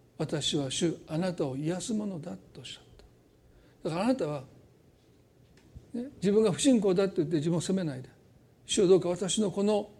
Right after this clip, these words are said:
あなたにつまずいた、あなたに失望したこの痛みをあなたが癒してくださるならば、どうか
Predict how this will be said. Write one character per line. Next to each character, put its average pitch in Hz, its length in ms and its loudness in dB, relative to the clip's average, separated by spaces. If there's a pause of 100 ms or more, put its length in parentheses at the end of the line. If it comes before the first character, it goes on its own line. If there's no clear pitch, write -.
(540)
あ 196 120 0
な 277 180 12
た 247 120 6
に 214 140 6
つ 240 140 4
ま 240 140 8
ず 247 120 4
い 208 120 4
た、 165 200 4 (160)
あ - 80 4
な 262 180 8
た 226 120 4
に 185 120 6
失 - 180 2
望 214 140 12
し - 100 4
た 190 120 6
こ 247 120 8
の 254 100 10
痛 247 220 8
み 233 160 8
を 175 180 2 (240)
あ 202 80 2
な 208 140 0
た 190 120 0
が 156 80 2
癒 214 200 4
し - 60 -4
て 190 100 0
く 160 40 -2
だ 180 80 -2
さ 196 120 -2
る 196 80 -2
な 175 100 -4
ら 156 60 -4
ば、 151 140 -2
ど 170 140 4
う 147 40 -2
か 131 200 -6